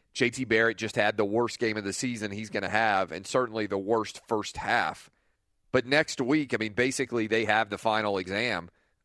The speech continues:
against Oklahoma. It may be the toughest game that Ohio State probably has on the schedule until they play Penn State. And that's not all the way until late October. And then this team also, remember, has to go on the road at the end of the year against Michigan.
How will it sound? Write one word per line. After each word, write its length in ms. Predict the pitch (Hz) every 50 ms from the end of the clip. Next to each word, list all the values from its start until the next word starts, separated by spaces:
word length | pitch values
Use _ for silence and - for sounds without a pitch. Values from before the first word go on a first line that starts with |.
| _ -
against 380 | 101 98 107 120 113 110 - 113
Oklahoma. 540 | 110 104 - 110 104 95 110 135 135 104
It 180 | 67 78 104 104
may 180 | 107 113 113 120
be 160 | 110 117 110
the 100 | 104 104
toughest 400 | - - 107 98 - 107 - -
game 360 | 104 101 104 104 104 101 98 - _ _ _ _ _ _ -
that 100 | 110 110
Ohio 460 | 110 107 101 110 107 110 110 107 107
State 420 | - - - 113 110 110 - _ -
probably 640 | - 123 123 131 135 127 113 98 98 95 101 98
has 260 | 107 107 110 110 98
on 160 | 107 101 101
the 60 | 95 90
schedule 600 | - - - 117 131 131 95 101 98 95 90 _ _ _ _ _ _ _ _ -
until 280 | 110 107 104 - 123 110
they 140 | 107 107 107
play 220 | - 117 110 107
Penn 200 | - 113 110 107
State. 380 | - - 123 123 127 123 - _ _ _ _ _ _ _ _
And 120 | - 101 101
that's 220 | 110 113 - -
not 140 | 117 110 107
all 160 | 104 104 104
the 40 | 107
way 200 | 104 107 107 107
until 260 | 101 95 - 113 98
late 280 | 95 101 104 107 104 _ _ _ _ _ _ _ _ _ _ _ - _ _ _ _ _ - _ -
October. 640 | 104 92 - - - 127 127 139 117 92 80 87 90 _ _ _ _ _ _ _ _ _ -
And 100 | 117 117
then 140 | 117 117 117
this 160 | 117 110 -
team 240 | - 131 120 113 107
also, 300 | 107 113 117 - 117 113
remember, 360 | 110 104 101 98 92 101 98
has 180 | 104 98 92 -
to 80 | 101
go 120 | 101 101 98
on 140 | 95 92 95
the 80 | 95
road 280 | 92 98 104 104 101 98
at 80 | 92
the 140 | - 98 95
end 100 | 98 95
of 60 | 95
the 80 | 92 90
year 220 | 90 90 92 92
against 260 | 92 87 90 85 - 98
Michigan. 400 | 117 127 - - 73 - -